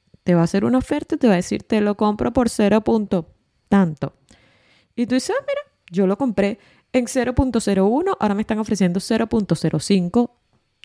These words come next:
X moneda", le ganas plata. Hay que tener mucho, mucha atención, hay que andar con muchísimo cuidado porque también el tema de las estafas están, que es una locura. Ahora los tipos son unos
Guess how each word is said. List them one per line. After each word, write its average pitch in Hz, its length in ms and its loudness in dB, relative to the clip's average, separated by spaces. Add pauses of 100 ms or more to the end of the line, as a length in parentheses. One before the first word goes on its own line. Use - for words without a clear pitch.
X 214 280 2
moneda", 247 340 4 (640)
le 233 160 2
ganas 277 180 -6
plata. 359 580 -4 (640)
Hay 208 160 2
que 247 140 -2
tener 190 400 4
mucho, 262 800 2
mucha 214 500 4
atención, 214 640 2
hay 185 100 0
que 208 100 -4
andar 202 240 -6
con 202 140 -2
muchísimo 233 640 -2
cuidado 190 340 0
porque 190 220 -2
también 170 240 0
el 196 80 -4
tema 220 200 0
de 226 100 2
las 185 60 0
estafas 180 520 0 (920)
están, 214 840 -2 (100)
que 170 180 -8
es - 140 -12
una 277 280 0
locura. 214 760 4 (480)
Ahora 160 260 4
los 311 160 -4
tipos 294 360 -2
son 330 180 0
unos 349 280 -2